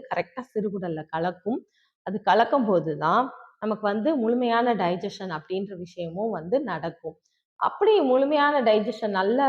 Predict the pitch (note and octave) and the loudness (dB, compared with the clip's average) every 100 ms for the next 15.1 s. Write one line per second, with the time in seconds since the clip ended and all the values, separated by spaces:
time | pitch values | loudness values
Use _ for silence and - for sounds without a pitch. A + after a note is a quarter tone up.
0 | A3+ F#3 F#3 F#3 F#3+ A#3 C#4 C4 G3 - | 4 2 0 0 0 2 4 4 2 -2
1 | F#3 - A#3+ F#3+ F3 F3 G3+ F#3 F3 F3 | -6 -6 -4 -4 -4 -6 -4 -4 -6 -8
2 | - C4 - _ _ _ F3 G#3 G#3 A#3 | -6 -6 -8 _ _ _ 2 2 4 0
3 | - G3 E3 G3 A3 G3 F3+ E3+ F#3+ E4 | -2 -4 -2 0 -2 -4 -6 -2 2 2
4 | A4 - - _ A3+ A#3 A#3 A#3 B3+ C#4 | -2 -14 -20 _ -2 0 2 2 2 2
5 | A#3 G3+ F#3 G3 A3+ A#3+ B3 - G3 E3+ | 2 0 2 2 4 2 0 -4 -2 0
6 | F3+ F#3 F#3 A3+ A3 G3 D3+ F#3 - F3 | -2 -2 -2 0 0 -2 -4 -8 -4 -6
7 | F3 F3 _ _ _ A3+ A#3+ A#3 A3+ A3+ | -6 -10 _ _ _ -4 0 2 4 2
8 | A3+ A#3+ F#3 F3+ G3 F#3 F3+ F3 - G#3 | 2 0 0 0 2 4 2 0 0 0
9 | A#3+ C4+ G#3+ F#3+ F#3 F#3 G3 G3+ F3 F3+ | 2 2 0 0 -4 -2 -2 -4 -10 -10
10 | - B3 C#4 - G#3 F3 E3+ F#3 F#3 E3 | -10 -2 -2 0 0 0 -2 -2 0 -2
11 | D#3+ E3+ E3 D#3+ E3 F3 F3 _ _ _ | -4 -8 -8 -6 -2 -2 -4 _ _ _
12 | - A#3+ C4+ C4+ C4+ C#4+ B3 - A#3+ A#3 | -4 0 4 4 4 0 -2 0 0 2
13 | F#3+ F#3 G#3+ G#3+ A3+ C4+ A3 F#3 D4 B4 | 2 2 2 4 2 2 0 2 4 6
14 | A#3 G3 E3+ D3+ - G3 F#3+ G3+ E3+ D#3 | 6 4 2 0 -2 -2 2 2 0 -4